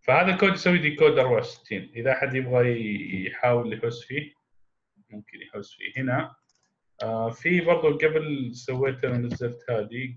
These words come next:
good job، good دي أو جي. نزلت هذا الكود برضو نفس الشيء.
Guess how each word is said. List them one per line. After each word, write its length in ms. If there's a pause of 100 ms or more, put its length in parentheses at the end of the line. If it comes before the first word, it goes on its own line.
good 140 (300)
job، 1120 (880)
good 300 (340)
دي 160
أو 160
جي. 420 (3000)
نزلت 380
هذا 140
الكود 420
برضو 280
نفس 260
الشيء. 560